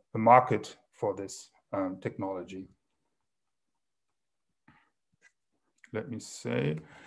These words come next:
so I want to have a few words on the Quantum Inspire, um, if I allow, before I go back to, um, what, um, Orange Quantum System is offering.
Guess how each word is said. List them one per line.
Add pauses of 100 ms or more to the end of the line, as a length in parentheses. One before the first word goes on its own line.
(340)
so
I
want
to
have
a
few
words
on
the
Quantum
Inspire,
um,
if
I (260)
allow,
before
I
go
back
to,
um,
what,
um,
Orange
Quantum
System
is
offering.